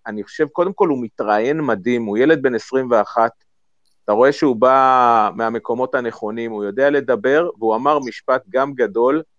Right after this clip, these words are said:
"לקחו לי את ההצלה הכי גדולה שתהיה לי בקריירה."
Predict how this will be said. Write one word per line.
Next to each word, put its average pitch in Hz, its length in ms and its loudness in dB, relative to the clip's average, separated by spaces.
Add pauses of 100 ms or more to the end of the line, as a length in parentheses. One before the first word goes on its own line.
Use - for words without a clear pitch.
(320)
"לקחו 160 540 2
לי 196 300 2 (220)
את - 180 -6
ההצלה 120 840 2
הכי 147 280 -6
גדולה 131 400 -4
שתהיה 120 300 -8
לי 135 100 -6
בקריירה." 110 720 -4